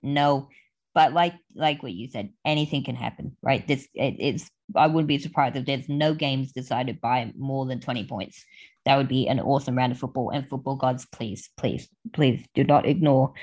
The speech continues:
my prayers this time around, okay? I promise, I promise I'll be a good, loyal, devoted follower, uh, and praise football Jesus. Thank you, Eli, for joining me.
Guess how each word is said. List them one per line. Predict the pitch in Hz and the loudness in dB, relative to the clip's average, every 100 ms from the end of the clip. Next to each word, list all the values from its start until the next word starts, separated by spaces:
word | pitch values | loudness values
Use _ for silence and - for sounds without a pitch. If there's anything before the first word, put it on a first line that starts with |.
| - - | -12 0
my | 143 | 0
prayers | 139 135 131 127 | 2 2 0 0
this | 131 | -6
time | - 113 | -4 -4
around, | 110 107 78 | -2 -4 -4
okay? | 123 139 131 | -4 -2 -2
I | |
promise, | 127 139 139 139 | 0 0 0 -2
I | 131 | -4
promise | - 151 147 | 0 -2 0
I'll | 131 | -4
be | 131 | -2
a | 123 | -4
good, | - 170 180 - - _ | -2 -2 -2 -6 -18 _
loyal, | 156 147 151 147 | 2 4 6 4
devoted | 151 123 135 139 135 | 0 0 2 0 0
follower, | 127 120 110 - _ _ _ _ | -2 -2 -2 -6 _ _ _ _
uh, | 139 135 131 123 | -2 0 0 -2
and | - 135 | -4 -6
praise | 131 156 151 | -4 -2 -2
football | 151 139 127 127 | -4 -8 -6 -6
Jesus. | 127 104 82 - _ _ _ _ _ _ | -6 -8 -10 -14 _ _ _ _ _ _
Thank | 208 233 226 | 2 2 2
you, | 151 - | -2 0
Eli, | 160 151 147 | 2 4 2
for | 151 | 0
joining | 147 175 190 | 0 2 2
me. | 131 | 0